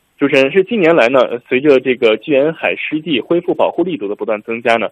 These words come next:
鱼、鸟、蛇、黄羊、狐狸等动物重现湿地，湿地鸟类已经有六十五种了。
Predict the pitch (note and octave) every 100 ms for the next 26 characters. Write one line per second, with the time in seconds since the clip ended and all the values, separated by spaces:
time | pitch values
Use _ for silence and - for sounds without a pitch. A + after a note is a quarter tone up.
0 | - _ _ _ C#3+ D#3+ G#3+ G3+ A#2+ A2+
1 | - C3 D3 A#2+ C#3+ B2+ C#3 - A2 D#3+
2 | D3+ G#2+ G#2 - _ F#3+ C#3 G#2+ - -
3 | A#2+ B2 A2 A#2 A2+ A#2 - _ _ -
4 | A3 A3 C3+ A#2+ B2 - B2+ B2 B2 C#3+
5 | D3 C3+ G#2+ - G3 - C3+ C3 D#3 F2+
6 | C#2